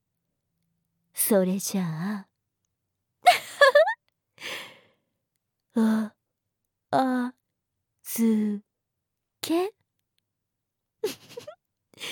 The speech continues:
顔に書いてあったわよ。お預けしてほしいって。ほら、切なそうな表情の中に、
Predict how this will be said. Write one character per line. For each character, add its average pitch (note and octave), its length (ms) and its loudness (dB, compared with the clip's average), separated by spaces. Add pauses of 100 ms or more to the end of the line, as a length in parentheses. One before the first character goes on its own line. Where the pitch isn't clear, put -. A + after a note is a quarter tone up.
(440)
顔 D4+ 340 6
に D4+ 220 2
書 F#4+ 160 4
い A4 60 6
て A4 100 4
あ F#4+ 80 6
っ E4+ 40 2
た C#4 160 4
わ B3 140 8
よ。 B3+ 440 2 (1080)
お G#3+ 240 6
預 A3+ 260 -2
け A3+ 120 2
し - 100 -4
て A3+ 140 2
ほ G#3 160 -2
し - 180 -2
い E3+ 40 -2
っ E3 60 -10 (140)
て。 - 140 -18 (1200)
ほ B3+ 240 8
ら、 - 100 -4 (640)
切 D4+ 300 4
な D#4 140 6
そ D#4+ 140 2
う D#4+ 60 4
な B3+ 80 4
表 A#3+ 300 6
情 B3 200 4
の G#3 100 0
中 G#3+ 280 -2
に、 G3 180 -8